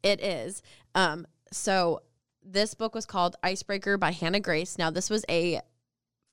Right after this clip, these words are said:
this is a first-time author. So the fact that this book was a five-star book for a first-time self-published author,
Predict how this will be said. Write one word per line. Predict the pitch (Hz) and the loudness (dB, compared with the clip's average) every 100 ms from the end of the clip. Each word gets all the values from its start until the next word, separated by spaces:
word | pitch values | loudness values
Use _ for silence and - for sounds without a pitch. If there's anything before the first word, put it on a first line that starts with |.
| _ _ | _ _
this | 175 - | -14 -4
is | 190 | 2
a | 180 170 | 4 2
first-time | - 175 170 233 247 | 2 0 2 0 0
author. | 196 - 175 311 _ _ _ _ | -2 -4 -6 -8 _ _ _ _
So | - 196 175 | -2 2 2
the | 180 | 2
fact | - 147 - | -4 -4 -2
that | 180 170 | -4 0
this | 175 170 | 0 0
book | - 147 - | -2 -2 -2
was | 170 139 170 - _ _ _ _ _ _ _ _ | -2 -2 -2 -8 _ _ _ _ _ _ _ _
a | 180 | -6
five-star | - 170 175 - 180 175 | 2 2 2 -2 -4 -2
book | 175 165 - - _ - | 0 0 -2 -20 _ -6
for | 175 170 | 0 0
a | |
first-time | 175 170 - 165 170 160 - | 0 -2 0 0 0 -2 -4
self-published | - 165 - 165 160 156 160 | 2 2 2 -6 -2 -4 0
author, | 143 160 156 | 0 2 -2